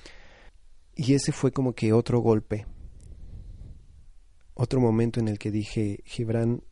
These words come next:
tú no te mereces esto. Lo que te está diciendo es que no te valora, que todo lo que hiciste durante mucho tiempo,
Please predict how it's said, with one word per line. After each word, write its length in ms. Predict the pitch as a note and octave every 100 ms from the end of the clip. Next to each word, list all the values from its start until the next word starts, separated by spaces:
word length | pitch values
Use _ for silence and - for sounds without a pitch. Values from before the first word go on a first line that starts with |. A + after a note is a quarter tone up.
| -
tú 100 | A#2+
no 120 | A2
te 100 | G#2+
mereces 460 | G#2+ G#2 G#2+ B2 -
esto. 300 | - - - - - - - - - -
Lo 140 | A#2 A#2+
que 140 | A#2+
te 100 | -
está 240 | G#2+ A2
diciendo 520 | A2+ A#2 A#2+ A2 G#2+ F#2+
es 140 | G2 -
que 400 | - G2 F#2+ - - - - - -
no 160 | B2 A#2+
te 120 | A#2+
valora, 480 | A2 G#2+ A2 A2 - - - - - - - - - - - - - -
que 100 | -
todo 240 | - B2+ C#3
lo 140 | C3+
que 120 | -
hiciste 440 | A2+ - A#2+ - A#2
durante 420 | G#2 G2 G2+ G#2+
mucho 260 | A2 B2+
tiempo, 420 | C#3 A#2+ G#2 A2